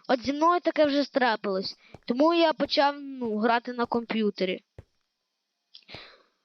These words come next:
Але не будемо затримуватись, тому ми вже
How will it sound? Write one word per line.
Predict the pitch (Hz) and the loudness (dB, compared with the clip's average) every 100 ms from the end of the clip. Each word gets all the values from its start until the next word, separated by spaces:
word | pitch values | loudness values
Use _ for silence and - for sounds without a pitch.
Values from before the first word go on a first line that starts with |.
| _ - _ _ - | _ -20 _ _ -6
Але | - 247 285 302 | 0 2 4 2
не | |
будемо | 277 294 262 262 | 2 2 2 -2
затримуватись, | 226 - 254 294 320 349 311 - | -4 -2 -2 0 -2 0 -2 -2
тому | 247 254 254 | -4 -4 -2
ми | 247 277 | 0 2
вже | 269 233 240 262 | 2 0 0 0